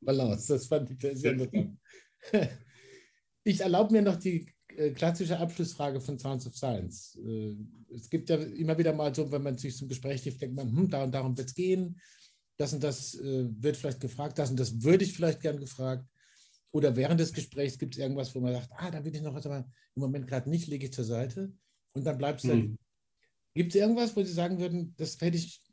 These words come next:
Speaker 1: ge-, wäre ich gern gefragt worden oder das hätte ich gerne thematisiert und das ist jetzt aber einfach liegen geblieben“? Dann wäre jetzt die Chance, diese Frage oder dieses Thema sich selbst kurz vorzulegen oder vielleicht auch ein Abschlussstatement zu machen, wenn Sie möchten.
Speaker 2: Ähm,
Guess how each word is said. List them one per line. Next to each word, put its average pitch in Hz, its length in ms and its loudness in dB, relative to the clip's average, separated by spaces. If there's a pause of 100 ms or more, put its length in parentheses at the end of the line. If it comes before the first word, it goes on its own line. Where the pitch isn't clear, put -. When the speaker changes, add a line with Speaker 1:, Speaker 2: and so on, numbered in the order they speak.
(100)
Speaker 1:
ge-, 127 160 -6
wäre 160 120 2
ich 165 60 -4
gern 170 180 2
gefragt 165 400 -4
worden 196 200 2
oder 175 200 0
das 160 160 -2
hätte 160 140 -2
ich 139 100 -10
gerne 160 200 -2
thematisiert 151 800 0
und 160 140 -8
das 151 140 -6
ist - 160 -8
jetzt 160 180 -8
aber 147 160 -6
einfach 131 260 -8
liegen 135 200 0
geblieben“? 208 360 -2 (480)
Dann 143 140 -2
wäre 160 160 6
jetzt - 140 -4
die - 20 -4
Chance, - 640 -4 (180)
diese 143 220 -4
Frage 139 420 -2
oder 139 200 0
dieses 123 340 -8
Thema 143 260 -4
sich 127 200 -6
selbst 131 260 -4
kurz 143 160 -2
vorzulegen 147 840 -6
oder 139 220 -2
vielleicht 160 260 0
auch 156 120 -2
ein 147 360 -6
Abschlussstatement 101 800 -8 (360)
zu - 120 -8
machen, 98 360 -4
wenn 113 120 -2
Sie 185 120 0
möchten. - 340 -6 (1800)
Speaker 2:
Ähm, 139 640 8